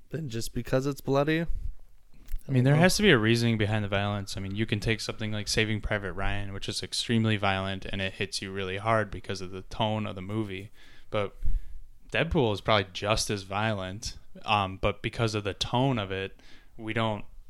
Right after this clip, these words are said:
Speaker 2: we don't look at it as being serious, and we're not affected by the violence 'cause they're bad guys and there's,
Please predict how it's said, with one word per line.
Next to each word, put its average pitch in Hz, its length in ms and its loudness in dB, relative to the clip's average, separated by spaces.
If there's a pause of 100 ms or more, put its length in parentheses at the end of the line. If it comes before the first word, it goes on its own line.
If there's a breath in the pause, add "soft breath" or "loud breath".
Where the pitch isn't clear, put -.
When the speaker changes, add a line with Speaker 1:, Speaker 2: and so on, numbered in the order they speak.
(340)
Speaker 2:
we 127 120 0
don't 120 180 2
look 113 220 0
at 107 180 4
it 101 240 0
as 95 540 -4 (240)
being 98 180 -2
serious, - 680 -4
and 104 100 -10
we're 104 60 -8
not 101 300 -2
affected 95 580 -4
by 92 160 -4
the 92 60 -10
violence 92 440 -8
'cause - 360 -6 (840 soft breath)
they're 117 200 -2
bad 92 280 -4
guys 101 480 -4
and 95 500 -10
there's, 92 380 -10